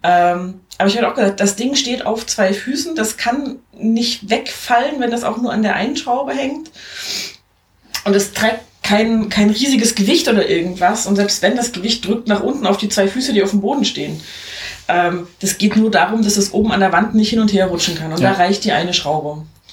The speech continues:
Speaker 1: Und dann haben wir da noch ein Loch reingebohrt und das Regal <laughs> angeschraubt. Und es ging mir viel besser.
Speaker 2: Und das, man hat richtig gemerkt, dass hier so ein Stein vom Herzen
Speaker 1: Ja.
Speaker 2: gefallen ist. Und danach ging's dann auch.
Speaker 1: Ja.
Speaker 2: Ähm, und ich glaube, das ist, also ich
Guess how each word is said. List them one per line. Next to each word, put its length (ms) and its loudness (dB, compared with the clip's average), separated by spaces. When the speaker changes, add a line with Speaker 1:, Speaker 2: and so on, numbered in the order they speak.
Speaker 1:
Und 80 -6
dann 140 -2
haben 120 4
wir 120 4
da 140 6
noch 160 0
ein 160 -2
Loch 160 0
reingebohrt 560 0
und 240 -6
das 180 -8
Regal 300 2
<laughs> 20 -2
angeschraubt. 760 0
Und 100 -2
es 100 0
ging 140 -10
mir 120 -2
viel 180 2
besser. 260 2
Speaker 2:
Und 100 0
das, 180 -4
man 400 0
hat 60 0
richtig 200 -2
gemerkt, 280 4
dass 80 -2
hier 100 2
so 80 0
ein 180 0
Stein 220 0
vom 120 0
Herzen 220 2
Speaker 1:
Ja. 80 4
Speaker 2:
gefallen 340 0
ist. 140 -8
Und 100 -4
danach 240 2
ging's 240 2
dann 160 0
auch. 160 -8
Speaker 1:
Ja. 220 0
Speaker 2:
Ähm, 440 0
und 100 -6
ich 60 -2
glaube, 220 0
das 160 -2
ist, 280 -2
also 160 0
ich 160 0